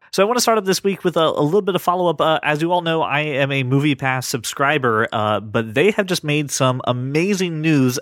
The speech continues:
again. They're lowering their, if you do a one-year subscription plan up front, it is basically, it's not basically, it is six dollars and ninety-five cents a month.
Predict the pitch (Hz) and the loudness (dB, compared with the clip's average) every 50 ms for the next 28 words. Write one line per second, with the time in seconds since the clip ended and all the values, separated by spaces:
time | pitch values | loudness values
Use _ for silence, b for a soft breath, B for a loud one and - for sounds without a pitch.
0 | - - 131 131 127 120 113 117 131 135 120 85 - B B B B B B B | -4 -2 0 0 0 -2 -2 0 2 2 2 0 -4 B B B B B B B
1 | - 151 165 165 165 156 160 180 214 233 240 233 233 233 214 208 196 - - 147 | 0 2 2 2 2 2 2 2 4 2 2 2 0 0 2 2 2 2 0 0
2 | 160 160 151 170 165 151 135 127 131 175 247 285 269 233 220 208 196 - 165 139 | 0 2 2 2 4 4 2 2 0 -2 -2 -2 -2 0 0 0 2 2 0 -2
3 | - - - - 208 190 - - 107 98 107 - 113 85 73 71 64 - - 143 | -2 -4 -2 -2 -4 -2 -2 -6 -6 -8 -8 -8 -8 -8 -8 -8 -8 -2 0 0
4 | 160 - - - - - 202 165 120 107 107 - - - 123 117 117 117 107 101 | 0 -2 -6 -12 -4 0 2 2 2 2 -2 -8 -6 -2 -2 -2 0 -2 -4 -2
5 | - 165 175 165 - - 151 139 123 - - 117 85 - - 113 104 - 110 123 | 0 0 0 0 -2 -4 -4 -4 -4 -8 -10 -12 -10 -8 -8 -8 -2 -2 -2 -2
6 | - - 104 90 95 110 143 165 151 123 - - 185 - - 165 131 131 131 127 | -2 -4 -8 -4 -2 0 2 2 0 0 0 -2 -4 -2 0 -2 0 2 2 0
7 | 113 107 107 110 117 123 127 117 - 131 120 113 107 - - 110 104 104 - - | 0 -2 -2 -2 -2 0 -2 -2 0 0 0 0 -2 -4 -6 -6 -6 -6 -10 -12
8 | _ - 113 113 110 107 110 113 110 - _ _ - | _ -8 -8 -8 -6 -4 -2 -2 -2 -2 _ _ -20